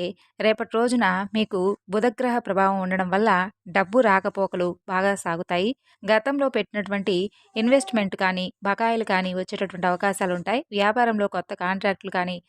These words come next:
లాభదాయకమైనటువంటి ఒప్పందాలు కానీ రావచ్చు. అనుకోనటువంటి చిన్న ఖర్చులు కూడా వస్తాయి, కానీ వాటి వల్ల పెద్దగా ఇబ్బందులు ఏర్పడవు. సాయంత్రం తర్వాత ఆర్థికంగా ఒక శుభవార్త మీకు తప్పకుండా అందుతుందనే చెప్పుకోవచ్చు. అలాగే కుటుంబ పరిస్థితి ఎలా ఉంటుందంటే, కుటుంబంలో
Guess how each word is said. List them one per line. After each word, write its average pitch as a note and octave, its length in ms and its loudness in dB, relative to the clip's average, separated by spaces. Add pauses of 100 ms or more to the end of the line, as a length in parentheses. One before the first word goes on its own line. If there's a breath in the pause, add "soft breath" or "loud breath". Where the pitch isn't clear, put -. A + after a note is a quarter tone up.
(240 soft breath)
లాభదాయకమైనటువంటి G#3+ 1120 2 (220)
ఒప్పందాలు G3+ 500 -2
కానీ F#3 160 -4
రావచ్చు. F3 400 -4 (360 loud breath)
అనుకోనటువంటి A#3 720 2
చిన్న G#3 260 -4
ఖర్చులు G3+ 360 -4
కూడా G3 180 -2
వస్తాయి, F#3 440 -2
కానీ G3+ 280 -4
వాటి F#3 240 0
వల్ల F#3 160 0
పెద్దగా F3+ 420 -2
ఇబ్బందులు G3 440 0
ఏర్పడవు. F3+ 380 0 (280 soft breath)
సాయంత్రం C4 500 2
తర్వాత G3+ 340 2
ఆర్థికంగా F#3+ 540 0
ఒక F3+ 140 -6
శుభవార్త G#3 520 -2
మీకు F#3 200 -6
తప్పకుండా F#3+ 460 -4
అందుతుందనే F3+ 480 -4
చెప్పుకోవచ్చు. F3 480 -8
అలాగే A3 280 2
కుటుంబ A#3+ 340 -2
పరిస్థితి F#3+ 440 -4
ఎలా F#3 160 2
ఉంటుందంటే, F3+ 500 -2
కుటుంబంలో A3 540 0